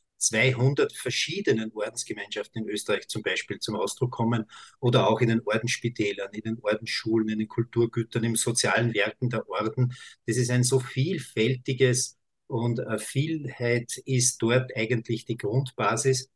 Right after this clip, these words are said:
Und auch, dass die Ordensgemeinschaften eigentlich wählende soziale Körper sind. Dort ist die Hierarchie aus meiner Sicht nicht das erste, sondern dort ist sozusagen das demokratische Prinzip in der Kirche verankert.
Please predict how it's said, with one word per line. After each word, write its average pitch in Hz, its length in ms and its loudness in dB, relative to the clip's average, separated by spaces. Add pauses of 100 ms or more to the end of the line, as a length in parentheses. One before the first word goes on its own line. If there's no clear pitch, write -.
(220)
Und 143 300 -4
auch, 123 340 6
dass 131 400 4
die 120 140 -4
Ordensgemeinschaften 123 800 -2 (100)
eigentlich 127 600 -2 (320)
wählende 127 1080 4
soziale 127 560 2
Körper 123 360 0
sind. - 240 -6 (160)
Dort 113 220 -4
ist 117 240 -2
die 120 60 -4
Hierarchie 123 640 0 (320)
aus 123 160 -2
meiner 113 240 2
Sicht 120 540 0
nicht 110 200 -4
das 107 140 -2
erste, 107 340 0
sondern 110 380 -2
dort 110 280 0
ist 120 200 0
sozusagen 110 600 -2 (460)
das 104 200 0
demokratische 113 840 2
Prinzip 110 520 0
in 107 80 -2
der 107 120 -4
Kirche 110 360 -2
verankert. - 520 -8